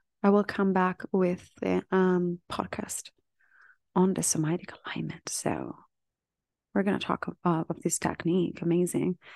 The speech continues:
Go check my Instagram and, yeah, come to my event on December tenth on trauma,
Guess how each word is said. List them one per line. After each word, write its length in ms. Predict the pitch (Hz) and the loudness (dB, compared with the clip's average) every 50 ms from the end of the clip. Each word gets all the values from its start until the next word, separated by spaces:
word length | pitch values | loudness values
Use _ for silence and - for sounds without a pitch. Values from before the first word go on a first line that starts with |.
| - - _ _ _ - | -20 -20 _ _ _ 4
Go 180 | 208 202 214 | 6 6 6
check 340 | 208 - - 190 - - - | 6 4 0 0 0 0 0
my 100 | 185 170 | 0 0
Instagram 720 | - 196 202 202 196 - - - - - - - 208 214 208 _ _ _ _ _ _ _ _ _ _ _ _ _ _ - | 2 2 0 0 0 -2 -4 -2 -2 -2 -2 -2 -4 -4 -6 _ _ _ _ _ _ _ _ _ _ _ _ _ _ 0
and, 680 | - 190 180 180 180 175 170 170 170 - - - - - _ _ _ _ _ _ _ _ _ _ _ _ _ _ _ _ _ _ _ _ _ _ _ _ _ _ _ _ _ _ _ _ _ _ _ _ _ _ _ _ - | 2 4 4 4 4 4 2 0 -2 -4 -6 -10 -12 -16 _ _ _ _ _ _ _ _ _ _ _ _ _ _ _ _ _ _ _ _ _ _ _ _ _ _ _ _ _ _ _ _ _ _ _ _ _ _ _ _ -12
yeah, 200 | - 208 202 190 - _ _ _ _ _ _ _ _ _ _ _ _ _ _ - - | -8 -8 -8 -8 -10 _ _ _ _ _ _ _ _ _ _ _ _ _ _ -16 -10
come 340 | - - - 226 214 208 208 | -6 -2 0 0 0 0 -2
to 160 | - - - | -4 -2 0
my 440 | 208 196 180 180 175 175 175 175 180 - | 0 2 2 2 2 2 2 0 0 0
event 460 | 185 165 180 175 175 180 175 175 - - | 0 2 2 2 2 0 -2 -2 -2 -2
on 240 | 185 170 165 170 165 | 0 0 2 0 0
December 440 | 175 - - 180 180 175 175 170 - | -2 -2 0 0 2 2 2 0 -2
tenth 460 | - - - 175 180 220 240 - - - - _ _ _ _ - _ _ _ _ _ _ _ _ _ _ - 185 | -4 -2 0 2 4 2 2 0 -2 -16 -18 _ _ _ _ -20 _ _ _ _ _ _ _ _ _ _ 0 0
on 140 | 175 170 | 2 2
trauma, 560 | 170 - - 175 165 160 170 180 185 214 214 | 0 -2 -4 -2 -2 0 0 0 0 -2 -4